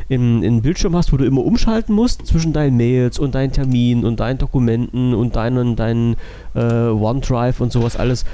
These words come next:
sondern das hast du dann quasi alles in einen, in einer Übersicht mit drin.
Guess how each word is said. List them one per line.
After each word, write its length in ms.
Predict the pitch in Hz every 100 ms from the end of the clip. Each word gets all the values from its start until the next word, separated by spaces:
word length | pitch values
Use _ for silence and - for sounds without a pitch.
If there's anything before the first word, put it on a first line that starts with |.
| -
sondern 160 | 127 120
das 140 | 120
hast 140 | 139
du 60 | -
dann 160 | 135 120
quasi 300 | 135 123 -
alles 360 | 143 156 - -
in 240 | 151 156
einen, 520 | - 120 135 131 127 -
in 120 | 127
einer 240 | - 135
Übersicht 540 | 117 131 127 120 - 123
mit 140 | 110
drin. 420 | - 120 110 95